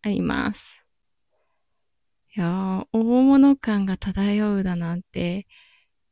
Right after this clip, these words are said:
たなものではないですよね。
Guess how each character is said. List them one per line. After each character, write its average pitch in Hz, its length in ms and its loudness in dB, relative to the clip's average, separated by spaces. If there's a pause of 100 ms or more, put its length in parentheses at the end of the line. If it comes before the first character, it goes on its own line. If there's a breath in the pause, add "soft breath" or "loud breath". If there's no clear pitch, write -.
(160)
た - 140 -2
な 208 260 2
も 214 160 2
の 214 200 2
で 202 160 4
は 156 180 -2
な 151 200 -4
い - 80 -6
で - 140 -10
す - 240 -12
よ 123 120 -6
ね。 156 300 -8